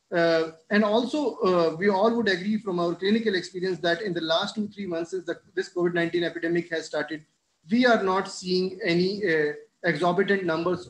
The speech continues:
of, uh, unknown pneumonias or saris in our I C Us. And also, we are also not seeing any, uh,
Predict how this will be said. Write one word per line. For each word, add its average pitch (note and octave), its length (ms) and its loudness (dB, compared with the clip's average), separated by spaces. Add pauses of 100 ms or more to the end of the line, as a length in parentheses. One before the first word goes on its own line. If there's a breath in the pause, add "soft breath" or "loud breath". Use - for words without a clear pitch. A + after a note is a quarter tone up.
of, D#3+ 280 -2
uh, D#3 420 -2
unknown F3+ 300 2
pneumonias E3 540 0
or D#3 140 -4
saris D#3 420 -2
in D#3 140 -4
our D3 180 -2
I D3 140 -2
C D#3 200 -8
Us. D#3 220 -10 (320)
And G3 100 2
also, A#3 580 2
we G3 120 2
are G#3+ 200 4
also A3+ 340 -2
not A#3+ 200 2
seeing G#3+ 240 2
any, G#3+ 220 4
uh, D#3+ 300 0